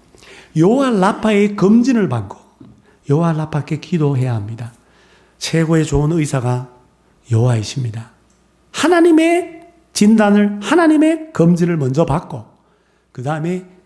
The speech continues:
하나님께 기도하는 거예요. 치유의 목회라고 하는 말씀을 준비하면서 이 프란시스 맥넛이라고 하는 성공의 신부의 글을 제가 읽게 되었는데 이분이 질병을, 이분도 상담학자입니다. 질병을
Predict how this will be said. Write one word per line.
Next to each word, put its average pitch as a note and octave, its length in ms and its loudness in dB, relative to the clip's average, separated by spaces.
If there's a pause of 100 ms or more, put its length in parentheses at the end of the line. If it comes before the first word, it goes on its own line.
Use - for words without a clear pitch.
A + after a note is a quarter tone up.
(140)
하나님께 B2 460 -10
기도하는 B2+ 500 -4
거예요. A2+ 180 -12 (1300)
치유의 B3+ 340 2
목회라고 E3+ 500 2
하는 C#3 280 -2
말씀을 E3 320 -2
준비하면서 C#3 920 -4 (1300)
이 F3+ 120 -2
프란시스 G3 600 0
맥넛이라고 E3 600 2
하는 C3+ 100 0
성공의 D#3 440 -2
신부의 B2+ 840 -4
글을 D3+ 580 -2
제가 C3+ 340 -4
읽게 E3 200 0
되었는데 A2+ 680 -6 (680)
이분이 E3 720 2
질병을, G3+ 920 0
이분도 A3+ 220 -2
상담학자입니다. D3 840 -6
질병을 A#3 680 0